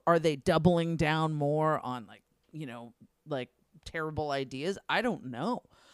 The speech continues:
I think it would be super interesting to be in those rooms and to hear what people are talking about and who's coming to speak and things like that. 'Cause we have, you know, we live in an incredibly diverse state. We have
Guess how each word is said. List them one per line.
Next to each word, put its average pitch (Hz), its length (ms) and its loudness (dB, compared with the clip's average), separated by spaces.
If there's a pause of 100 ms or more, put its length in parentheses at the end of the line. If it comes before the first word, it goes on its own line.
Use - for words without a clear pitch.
(160)
I 196 120 -2
think 202 200 -6
it 180 40 -8
would 160 120 -10
be 143 260 -12
super - 480 -6
interesting 147 640 -12
to 143 100 -16
be 170 240 -10
in 170 140 -8
those 135 280 -8
rooms 131 440 -8 (360)
and 165 160 -10
to 160 60 -8
hear 180 420 -8
what 147 440 -8
people 131 800 -8 (840)
are 143 160 -4
talking 269 580 -2
about 269 460 0
and 160 160 -6
who's 151 300 -6
coming 143 400 -8
to 120 80 -8
speak - 560 -10
and 165 160 -4
things 147 240 -8
like 151 160 -10
that. 294 180 -4
'Cause 214 200 -10 (160)
we 285 140 -6
have, 277 260 -8
you 214 80 -10
know, 143 240 -8 (560)
we 226 80 -14
live 277 100 -10
in 285 80 -6
an 254 160 -8
incredibly 214 800 -6
diverse 196 540 -6
state. - 440 -10
We 139 200 -10
have 190 520 -4